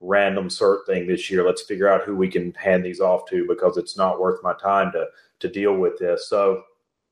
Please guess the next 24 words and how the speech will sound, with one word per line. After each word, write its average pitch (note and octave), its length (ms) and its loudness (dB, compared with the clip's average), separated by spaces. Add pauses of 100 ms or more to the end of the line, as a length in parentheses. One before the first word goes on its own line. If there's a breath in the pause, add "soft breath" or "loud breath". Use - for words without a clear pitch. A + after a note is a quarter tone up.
(100)
some C3+ 220 0
people E3+ 400 0
love F#2+ 180 2
'em. D#2+ 220 -4 (400 loud breath)
You G2+ 80 -6
know, G2+ 60 2
you'll A2 160 2
find A#2 280 2
those A2+ 280 0
people A2+ 260 0
that F#2 280 0 (360 loud breath)
have G#2 440 2
fifty A#2+ 280 0
different A#2 300 2
certs A2 360 2
and F#2 80 -8
that's G2 200 2
just - 240 -4
what G2+ 160 4
their G2 100 0
game F#2 380 2
is, E2 200 0
and F2 120 -4
that's F2+ 200 4